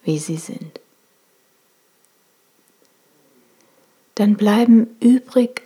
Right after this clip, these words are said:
einfach nur Einsichten und Ansichten, von unterschiedlichsten Menschen in unterschiedlichsten Tagesformen. Ansichten und Einsichten können miteinander im Einklang schwingen.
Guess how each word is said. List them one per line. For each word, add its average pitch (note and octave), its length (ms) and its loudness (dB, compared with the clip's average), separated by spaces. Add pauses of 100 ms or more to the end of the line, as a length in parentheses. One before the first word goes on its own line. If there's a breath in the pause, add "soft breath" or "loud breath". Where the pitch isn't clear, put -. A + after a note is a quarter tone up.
einfach F#3 760 -6 (140)
nur D#3 240 -4 (140)
Einsichten F#3+ 920 -6 (140)
und - 320 -14
Ansichten, F3 920 -4 (600)
von F3+ 220 -4
unterschiedlichsten A3 1120 -2
Menschen C#3+ 500 -4
in F#3+ 180 -2
unterschiedlichsten F3+ 1040 -8
Tagesformen. - 760 -8 (1500 soft breath)
Ansichten F3+ 760 -2
und D#3+ 220 -4
Einsichten D3 840 -4
können D3+ 280 -4
miteinander D#3 720 -10 (200)
im D#3 240 -10 (100)
Einklang E3+ 720 -6
schwingen. A#3+ 500 -4